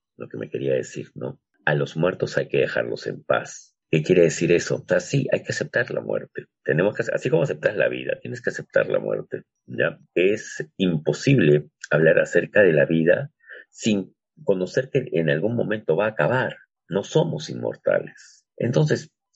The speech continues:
si tú constantemente estás, mi-, mira, mira este tipo de pensamiento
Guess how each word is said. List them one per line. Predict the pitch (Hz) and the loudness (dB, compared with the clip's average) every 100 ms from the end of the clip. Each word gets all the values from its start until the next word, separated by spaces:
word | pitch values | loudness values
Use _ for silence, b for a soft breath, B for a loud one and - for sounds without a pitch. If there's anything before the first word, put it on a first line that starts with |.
| - | -16
si | - - | -10 -6
tú | - 135 | -2 0
constantemente | 131 107 - 131 123 101 90 69 58 - - _ _ | 2 2 0 0 0 0 0 -2 -4 -8 -10 _ _
estás, | - - - 107 - - - _ _ _ | -16 -4 -2 -2 -4 -18 -20 _ _ _
mi-, | 95 104 101 | -2 0 2
mira, | 104 110 | 2 4
mira | 117 117 | 2 0
este | - | -2
tipo | - 113 | -4 -4
de | 113 | -4
pensamiento | 85 80 90 98 95 98 90 78 65 58 | -4 -2 0 -2 0 2 4 4 2 0